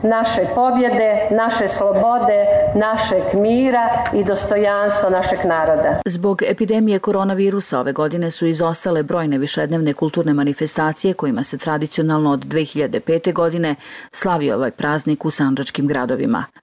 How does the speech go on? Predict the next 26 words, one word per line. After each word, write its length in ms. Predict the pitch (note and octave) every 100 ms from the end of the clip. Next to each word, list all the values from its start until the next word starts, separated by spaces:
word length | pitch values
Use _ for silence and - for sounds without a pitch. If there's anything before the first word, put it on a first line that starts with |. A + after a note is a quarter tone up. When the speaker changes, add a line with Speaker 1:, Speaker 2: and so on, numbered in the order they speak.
| - -
Speaker 2:
Osim 420 | E3+ E3+ - D#3
Dana 320 | - D3 D3+ D#3
bošnjačke 480 | F3 - F#3 -
nacionalne 520 | F#3+ F#3 G3+ F#3+ F#3+ G3
zastave, 500 | F#3 F#3 - G#3+ G3+
nacionalni 540 | C#3+ C#3+ D3 D3+ D#3
praznici 520 | - D#3+ D#3+ E3+ -
Bošnjaka 500 | E3 E3+ F3 E3+ F#3
u 80 | F3
Srbiji 420 | - F3 E3+ F3+
su 320 | E3+ - F3 -
i 220 | F3+ E3
dvadeseti 580 | - D3+ C#3 C#3 C#3+ D3+
novembar, 440 | D3+ D3 D#3 D#3 C3
Dan 260 | C3 -
Sandžaka, 560 | - E3 F3 F#3+ F3+ D3+ - - - -
i 100 | A3+
jedanaesti 580 | E3+ D3 C#3 C#3+ - D3+
jul, 280 | E3 E3 D#3+
Dan 300 | D#3+ D#3 D#3
sećanja 640 | E3 D#3 C#3+ D3+ D3 C#3 B2
na 220 | D#3+ D#3+
žrtve 360 | D3+ D3 - D3
genocida 540 | C#3+ C#3 C#3 D3 C#3+
u 80 | D3+
Srebrenici. 760 | - C3 C3 B2 - - -